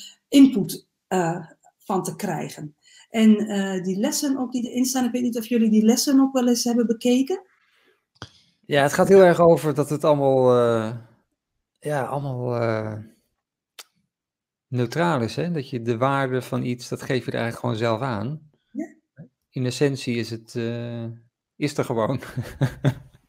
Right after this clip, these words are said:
Speaker 1: Ja, ja, en wat jij ermee doet, dat is een, is eigenlijk een keuze.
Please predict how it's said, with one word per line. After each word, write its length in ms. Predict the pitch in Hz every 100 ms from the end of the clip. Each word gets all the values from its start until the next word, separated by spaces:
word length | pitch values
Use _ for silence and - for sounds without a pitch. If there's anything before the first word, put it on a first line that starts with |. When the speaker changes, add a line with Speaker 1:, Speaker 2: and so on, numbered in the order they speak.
| -
Speaker 1:
Ja, 460 | 220 285 302 - -
ja, 380 | 214 262 285 196
en 80 | 202
wat 180 | 214 214
jij 200 | 247 277
ermee 280 | 202 190 175
doet, 440 | 262 311 330 -
dat 160 | 226 220
is 160 | 226
een, 200 | 226 220
is 140 | 214 214
eigenlijk 380 | 269 311 262 214
een 140 | 202
keuze. 500 | 240 220 180 -